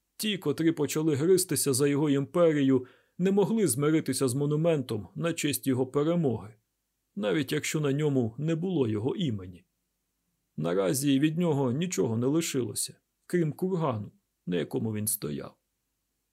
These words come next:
Десь через три-чотири дні ми зможемо його побачити».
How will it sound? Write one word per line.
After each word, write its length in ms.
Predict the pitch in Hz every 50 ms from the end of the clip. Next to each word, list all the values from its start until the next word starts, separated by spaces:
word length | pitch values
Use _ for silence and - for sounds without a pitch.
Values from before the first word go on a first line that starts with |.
| _ _ _ _ _ _
Десь 480 | - 82 95 196 - - - - - -
через 320 | - 147 147 143 147 -
три-чотири 600 | - - 180 180 170 - 156 123 - 165 151 143 135
дні 400 | 131 143 170 165 151 135 113 - -
ми 180 | 180 190 175
зможемо 460 | 143 160 175 165 143 117 131 127 131
його 220 | 131 131 120 131 131
побачити». 640 | - 185 175 156 127 113 107 - - - _ -